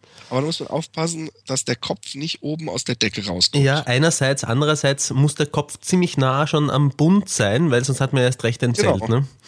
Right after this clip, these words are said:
Speaker 2: Es ist ja gar nicht so einfach, ein, ein Mann zu sein. <laughs>
Speaker 1: Ja, genau. Das haben's Frauen wesentlich einfach. Gerade im, im, im, im,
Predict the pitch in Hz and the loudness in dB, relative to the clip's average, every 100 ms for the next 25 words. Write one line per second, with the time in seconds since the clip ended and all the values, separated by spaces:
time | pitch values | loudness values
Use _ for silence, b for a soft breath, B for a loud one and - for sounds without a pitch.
0 | B B B 117 - 117 117 147 147 156 | B B B -12 -8 -4 0 0 0 -2
1 | 120 127 131 113 - - 113 107 107 107 | 0 0 0 -4 -8 -8 -4 -2 -2 0
2 | 120 107 92 104 - 107 135 - 247 - | 2 4 4 2 0 2 2 4 2 4
3 | 170 - - - 147 151 127 143 143 104 | 2 2 -4 -8 0 0 2 0 0 -2
4 | 104 B B B B - 131 - - 139 | -6 B B B B 0 2 2 0 0
5 | - - 120 143 147 131 147 135 131 135 | 0 0 2 2 2 0 0 0 0 -2
6 | 107 113 117 120 123 - 113 95 110 95 | -4 -2 0 -2 -4 -6 -8 -6 -8 -4
7 | 113 113 113 | -4 -4 -8